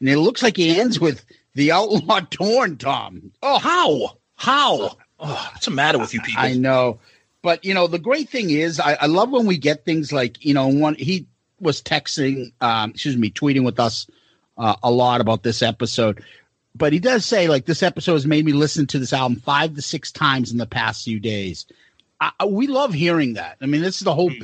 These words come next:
Speaker 1: point of doing podcasts and things like that. I love that you pick this album of all the albums 'cause it's challenging kind of people. Like, "Hey, go check this out." You might not know it, or you might not be,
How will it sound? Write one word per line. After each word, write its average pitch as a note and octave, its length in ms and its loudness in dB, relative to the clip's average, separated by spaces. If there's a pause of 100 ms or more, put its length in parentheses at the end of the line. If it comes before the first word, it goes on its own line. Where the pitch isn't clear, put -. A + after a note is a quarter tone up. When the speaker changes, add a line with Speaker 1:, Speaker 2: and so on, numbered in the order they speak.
Speaker 1:
point E3+ 200 0
of B2+ 100 -2
doing C3 240 0
podcasts C3+ 680 -2
and A#2 100 -14
things B2+ 200 -6
like C3 200 -4
that. C3 240 -2 (320)
I C#3 80 2
love D#3 340 4
that E3+ 140 -2
you D3 180 -4
pick - 320 -6
this C3+ 480 0
album D3+ 520 0
of B2 180 -4
all B2+ 240 0
the C3+ 160 0
albums C#3+ 500 0
'cause C3+ 240 -2
it's C3+ 380 -6
challenging E3+ 760 -2
kind A2 260 -4
of F#2 140 -10
people. B2+ 400 -4 (320)
Like, D#3 140 -2
"Hey, A#3+ 160 4
go G#3 200 2 (120)
check - 240 0
this - 200 0
out." F#3 280 2
You D#3 100 -4
might G#3 380 0
not G#3 200 2
know F#3 300 4
it, A#3 180 -2 (760)
or E3+ 340 2
you F3 120 -2
might F3+ 200 0
not F3+ 240 0
be, E3+ 300 -6